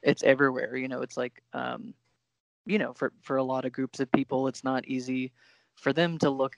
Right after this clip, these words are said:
out and see, like, you know, someone in,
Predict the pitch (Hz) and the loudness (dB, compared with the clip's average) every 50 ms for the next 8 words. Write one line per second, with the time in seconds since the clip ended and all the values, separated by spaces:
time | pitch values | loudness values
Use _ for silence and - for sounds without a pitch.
0 | _ - 139 139 127 127 131 135 - - 139 135 135 139 135 131 131 127 127 - | _ 2 4 4 4 2 0 0 0 0 0 0 -2 -4 -2 -2 -2 -4 -4 -6
1 | - - _ _ _ _ _ _ _ - 139 143 139 127 135 131 123 120 - _ | -10 -20 _ _ _ _ _ _ _ -6 -4 -2 0 0 0 -2 -4 -8 -14 _
2 | _ _ - - - 135 127 131 131 131 127 131 127 123 127 127 135 - | _ _ -4 0 0 0 2 0 -2 -2 -2 -2 -2 -4 -4 -6 -8 -10